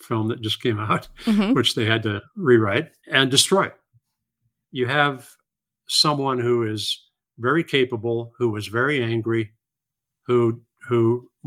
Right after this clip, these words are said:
Speaker 1: wanted to make a statement.
Speaker 2: Mm-hmm.
Speaker 1: And, and certainly there was a statement made. It didn't stop there. It started there. <laughs> But the other decisions were day one decisions that I, I really have to emphasize how important they are.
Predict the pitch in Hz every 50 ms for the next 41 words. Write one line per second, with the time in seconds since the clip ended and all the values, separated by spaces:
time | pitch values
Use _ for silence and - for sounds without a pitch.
0 | 135 - _ _ - 127 127 127 131 123 117 123 117 120 117 117 107 - - -
1 | 92 92 - - - - - - - - 214 175 196 190 196 - _ _ - 147
2 | 113 107 110 110 107 107 110 _ _ _ _ _ _ _ - 113 110 104 - 143
3 | 143 151 139 127 127 120 127 123 117 120 117 104 107 107 - - 113 110 117 110
4 | 117 - 110 104 101 87 - _ _ _ _ - - 123 113 170 190 185 - -
5 | - 160 139 135 127 - - 120 107 - - - _ _ - - 113 - - -
6 | 135 123 120 113 110 101 95 90 101 98 113 107 - - 117 101 107 - _ _
7 | - 135 120 151 185 220 226 208 160 160 - - - 208 190 135 139 117 107 101
8 | - - 135 123 113 113 151 165 165 151 156 156 143 127 120 - - 147 135 113
9 | 113 104 101 - - - - - _ - _ _ - 117 120 123 131 135 147 151
10 | - 127 123 123 123 131 151 160 160 143 139 131 127 123 - _ _ _ _ _
11 | _ - - _ _ - - 139 127 113 - 160 - 131 127 117 - 113 - -
12 | 110 98 95 95 - - - - _ _ _ _ _ _ _ _ _ - 123 123
13 | 120 113 - - 120 117 117 117 107 107 107 98 98 92 90 87